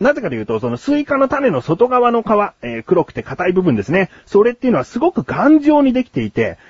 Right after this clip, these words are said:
えー、ほとんどが消化されないで、えー、便となって出ていくそうです。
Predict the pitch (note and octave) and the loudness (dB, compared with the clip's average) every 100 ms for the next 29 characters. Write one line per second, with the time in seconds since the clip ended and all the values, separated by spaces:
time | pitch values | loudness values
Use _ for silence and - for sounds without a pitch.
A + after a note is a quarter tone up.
0 | - G2+ A#2 G#3 E4 B3+ A2+ - C#4+ E4 | -6 -4 0 2 4 2 0 0 2 2
1 | - C#4+ - E3 A#3+ D#4 D#4 B3 C#4+ C4 | 0 -8 -6 -2 0 4 2 0 0 -2
2 | - - A#2 A2 G#2+ D#3+ D#3+ C3 B2 B2+ | -2 -10 -6 -4 -2 -2 -2 -2 -4 -2
3 | A#3 - F#3 D3+ G#2+ - G#2+ E2 - | -2 2 0 0 -6 -8 -8 -8 -12